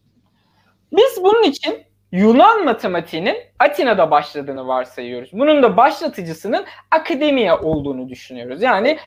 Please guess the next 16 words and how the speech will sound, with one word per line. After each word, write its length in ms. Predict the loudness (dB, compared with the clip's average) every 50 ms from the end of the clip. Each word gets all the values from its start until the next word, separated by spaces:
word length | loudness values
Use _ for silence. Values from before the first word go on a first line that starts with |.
| _ _
Platon'un 560 | 2 2 4 4 2 2 0 2 2 0 0 2 2
okulunun 480 | 2 2 2 0 -2 -2 -2 -2 -4 -2
kendisi. 560 | -2 0 0 0 -2 -4 -8 -12 -12 -14 -14 -14 _ _ _ _ _ _ _ _ _
Şimdi 180 | -4 0 2
burada 280 | 4 4 4 4 4 2
komik 320 | 2 -2 -2 -2 -6 -6
de 100 | -8 -8
bir 60 | -8 -8
şey 280 | -6 -6 -4 -2 2
var. 160 | 2 2 2 0 -4 _ _ _ _ _
Ee, 360 | 2 4 6 6 6 4 4 2 2
Pers 300 | 4 4 4 2 -4 -10
ve 60 | -8
Yunan 300 | -8 -4 0 0 0 0
savaşlarının 720 | -2 -4 -4 0 0 0 -2 -4 -8 -10 -10 -8 -8 -12
kahramanlarından 1080 | -8 -2 2 2 2 4 2 2 2 2 2 2 2 0 -2 -2 -2 -2 -2 -2 -2